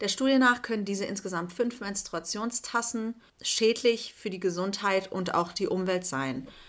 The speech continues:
Aber wie ich auch gerade schon gesagt habe, inwieweit die wirklich dann schädlich sind und ob die Menstruationstassen mit der Nutzung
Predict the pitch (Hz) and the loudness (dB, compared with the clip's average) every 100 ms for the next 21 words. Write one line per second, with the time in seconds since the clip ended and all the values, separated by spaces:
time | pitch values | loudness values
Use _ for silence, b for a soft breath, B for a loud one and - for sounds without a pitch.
0 | B - 175 180 196 185 202 196 208 196 | B -2 0 2 0 0 2 2 2 0
1 | 196 196 - 175 165 - 185 180 180 180 | 2 2 2 -4 -4 -4 -4 -2 0 6
2 | 190 202 - - 180 175 196 226 - 147 | 8 8 2 -6 -4 0 0 0 0 0
3 | 151 - 165 - 151 - 156 185 196 B | 0 0 -2 -2 -2 -2 -2 -2 -4 B
4 | B B 185 180 202 202 202 190 185 165 | B B -6 2 2 2 0 2 2 2
5 | - 202 202 - 180 185 180 190 175 170 | 0 0 -2 2 2 4 2 2 2 4
6 | 208 262 - 165 165 220 262 | 2 2 0 0 0 0 -4